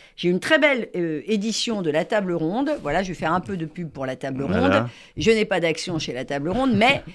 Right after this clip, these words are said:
Speaker 2: <laughs>
Speaker 1: il y a un lien très fort entre Blondin
Speaker 2: Et
Speaker 1: et
Speaker 2: puis
Speaker 1: La
Speaker 2: le
Speaker 1: Table Ronde.
Speaker 2: Tout à fait, absolument.
Speaker 1: Puisque C'est, euh, la table ronde,
Speaker 2: Qui
Speaker 1: euh,
Speaker 2: publie quasiment tous ses ouvrages, il me semble. Moi, j'ai la petite
Speaker 1: Voilà.
Speaker 2: version.
Speaker 1: Tout à fait.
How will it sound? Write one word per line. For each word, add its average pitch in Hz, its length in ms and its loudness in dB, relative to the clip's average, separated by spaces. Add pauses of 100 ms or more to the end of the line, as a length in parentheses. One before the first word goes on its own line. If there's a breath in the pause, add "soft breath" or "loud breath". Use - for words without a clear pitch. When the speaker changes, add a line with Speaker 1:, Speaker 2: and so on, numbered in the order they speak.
Speaker 2:
<laughs> - 200 -20
Speaker 1:
il 160 80 0
y 226 60 6
a 247 100 6
un 233 60 0
lien 226 200 0
très 170 220 -4
fort 240 640 0
entre 160 300 -4
Blondin 160 640 2 (420)
Speaker 2:
Et - 40 -8
Speaker 1:
et - 40 -8
Speaker 2:
puis 139 100 -4
Speaker 1:
La 156 80 4
Speaker 2:
le 202 80 2
Speaker 1:
Table 208 220 4
Ronde. 143 300 0
Speaker 2:
Tout 101 80 -4
à 113 60 -2
fait, 104 160 -6 (300)
absolument. 98 600 -10
Speaker 1:
Puisque 147 280 -2 (640)
C'est, 165 580 0
euh, 135 200 -6
la 139 140 -2
table 131 260 -6
ronde, 170 480 -4
Speaker 2:
Qui 139 60 -6 (160)
Speaker 1:
euh, 127 40 -10
Speaker 2:
publie 101 280 -4
quasiment 98 420 0
tous 101 160 -12
ses 95 220 -4
ouvrages, 101 280 2
il 95 60 -2
me 92 80 -2
semble. 113 300 -2
Moi, 117 100 6
j'ai 117 80 6
la 123 100 6
petite - 180 0
Speaker 1:
Voilà. 127 120 2
Speaker 2:
version. 120 480 0
Speaker 1:
Tout 233 160 -4
à 226 100 0
fait. 190 280 -4